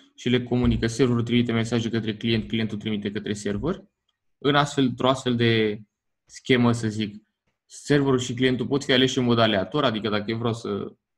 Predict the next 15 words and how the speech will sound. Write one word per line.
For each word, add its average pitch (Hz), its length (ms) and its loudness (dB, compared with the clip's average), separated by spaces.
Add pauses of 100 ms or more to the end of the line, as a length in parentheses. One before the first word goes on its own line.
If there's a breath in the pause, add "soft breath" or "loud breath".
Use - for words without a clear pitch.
(300)
comunic 120 340 0
cu 120 60 -4
un 117 60 2
alt 117 140 2
calculator, 113 480 -4
nu 180 100 -4
prea - 200 0
contează 117 440 0
care 104 220 0
dintre 101 260 -2
noi 101 180 0
e 101 40 -2
serverul. 98 400 -4
În 131 60 -6
principal, 135 640 -2